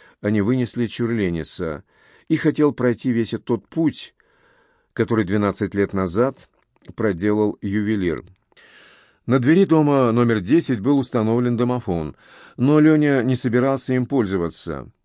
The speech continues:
В его планы не входило будить жильцов дома, особенно консьержку. В нескольких шагах от подъезда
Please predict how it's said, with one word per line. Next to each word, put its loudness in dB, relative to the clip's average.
В -4
его 6
планы 0
не 0
входило 2
будить 0
жильцов 0
дома, 2
особенно -2
консьержку. -4
В 0
нескольких 2
шагах -2
от -4
подъезда -4